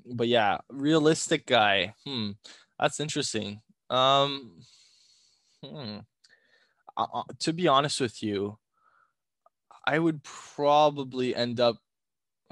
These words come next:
hmm, I don't know here. Maybe, okay, maybe this is sorta unrealistic, but I, I'd love to see it,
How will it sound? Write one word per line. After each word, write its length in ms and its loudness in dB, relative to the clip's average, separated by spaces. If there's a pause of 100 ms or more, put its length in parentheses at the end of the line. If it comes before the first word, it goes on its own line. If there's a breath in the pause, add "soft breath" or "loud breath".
(640 loud breath)
hmm, 380 -10 (1700)
I 120 -12
don't 240 -10
know 220 -2
here. 380 -4 (2250)
Maybe, 720 4 (160)
okay, 440 0 (380 soft breath)
maybe 420 0
this 200 0
is 100 -4
sorta 500 0
unrealistic, 720 -2 (100)
but 120 -2
I, 320 -2
I'd 180 -4
love 280 -2
to 100 -12
see 340 -4
it, 100 -6